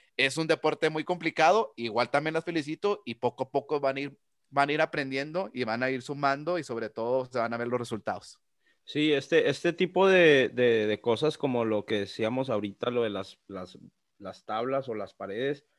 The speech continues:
Speaker 2: también el, el, la situación de los cambios, ¿no? Vemos, ah, tanto en varonil como en femenil, en todo lo, en, en esta semana nos empapamos más,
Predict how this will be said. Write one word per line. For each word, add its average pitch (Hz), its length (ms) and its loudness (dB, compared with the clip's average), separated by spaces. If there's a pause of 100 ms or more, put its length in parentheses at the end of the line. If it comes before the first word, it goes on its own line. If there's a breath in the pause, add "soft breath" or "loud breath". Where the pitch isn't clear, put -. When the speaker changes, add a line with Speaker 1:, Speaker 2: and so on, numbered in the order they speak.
(320)
Speaker 2:
también 123 380 -2
el, 143 200 -2
el, 123 220 -2
la 110 100 0
situación 113 500 -4
de 139 100 -2
los 139 200 -2
cambios, 127 340 0
¿no? 147 240 -2
Vemos, 131 520 -2
ah, 113 260 0
tanto 107 240 -2
en 107 100 -4
varonil 104 400 -2
como 135 220 -2
en 127 60 -2
femenil, 123 580 0 (300 soft breath)
en 110 260 -2 (120)
todo 135 280 6
lo, 190 140 4
en, 135 180 2
en 131 240 0
esta 127 240 2
semana 156 320 2
nos 160 220 0
empapamos 120 560 -2
más, 143 440 -2